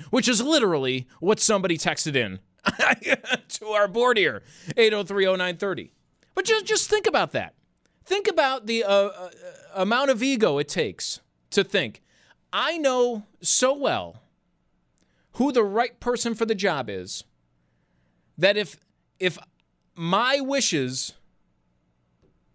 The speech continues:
aren't fulfilled, the world as we know it is going to end.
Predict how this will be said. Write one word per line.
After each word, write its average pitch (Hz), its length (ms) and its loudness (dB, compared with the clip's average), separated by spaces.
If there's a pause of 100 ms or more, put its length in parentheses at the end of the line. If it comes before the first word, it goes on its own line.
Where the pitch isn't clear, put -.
(720)
aren't 226 240 0
fulfilled, 190 720 0 (840)
the 190 120 4
world 240 500 4
as 226 180 0
we 220 100 0
know 233 220 2
it 190 60 4
is 170 100 0
going 214 240 0
to 208 180 0
end. 127 320 -2